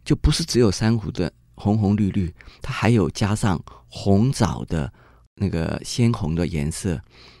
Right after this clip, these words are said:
还有褐藻的鲜黄的或者棕色的那种颜色啊。那也有一些，呃，呃，松藻那一类的，呃，暗绿色，非常非常的漂亮。呃，我记得以前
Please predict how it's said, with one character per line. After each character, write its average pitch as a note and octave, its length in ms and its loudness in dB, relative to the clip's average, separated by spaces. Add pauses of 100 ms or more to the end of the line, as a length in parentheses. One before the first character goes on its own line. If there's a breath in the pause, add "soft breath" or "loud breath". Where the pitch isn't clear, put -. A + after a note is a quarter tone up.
还 G2+ 160 -4
有 A2 400 2
褐 C3+ 460 0
藻 A#1+ 360 -6
的 D#2 220 -4 (300 soft breath)
鲜 B2+ 400 2
黄 E2 340 -4
的 D2+ 220 -6 (160 soft breath)
或 G#2+ 180 0
者 E2 160 -6
棕 A2 240 2
色 F#2+ 200 -2
的 A#1+ 120 -6
那 E2 60 -4
种 C#2+ 160 -4
颜 A#1 220 -8
色 - 240 -10 (100)
啊。 - 120 -14 (500 soft breath)
那 B2+ 120 2
也 B2 140 6
有 F2 160 4
一 E2+ 80 -2
些， G#2 520 -2 (440 soft breath)
呃， B1+ 360 -4 (260)
呃， - 280 -10
松 C#3+ 360 2
藻 - 300 -4
那 G#2 200 2
一 F#2 100 -2
类 G2+ 280 0
的， - 260 -8 (360 loud breath)
呃， A#1+ 320 -10
暗 G2 360 2
绿 A2 180 0
色， E2+ 380 -6 (640 soft breath)
非 C#3+ 140 0
常 B2 100 2
非 A#2+ 120 -2
常 F2 120 0
的 E2+ 100 -4
漂 D#2 260 -2
亮。 C#2+ 200 -8 (600 soft breath)
呃， B1+ 320 -6
我 A#1 140 -8
记 B2 200 -4
得 F2+ 220 -4
以 E2 80 -6
前 - 260 -10